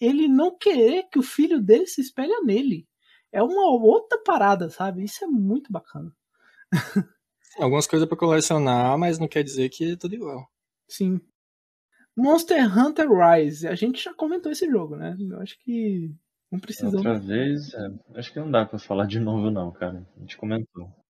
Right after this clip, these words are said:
Speaker 1: E New World, tá aí um jogão.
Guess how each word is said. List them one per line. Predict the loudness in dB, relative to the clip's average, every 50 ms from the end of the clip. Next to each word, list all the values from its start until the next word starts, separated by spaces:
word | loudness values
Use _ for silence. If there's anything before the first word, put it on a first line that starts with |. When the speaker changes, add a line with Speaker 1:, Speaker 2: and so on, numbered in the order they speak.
| _ _ _ _ _ _ _ _ _ _ _ -2
Speaker 1:
E | 2 4 4 4
New | 4 4 6 6 8
World, | 10 10 10 10 8 2 0 -6 -12 _ _
tá | 0 0 2
aí | 2 4 2 2 2
um | 2 2
jogão. | 2 2 4 4 4 4 4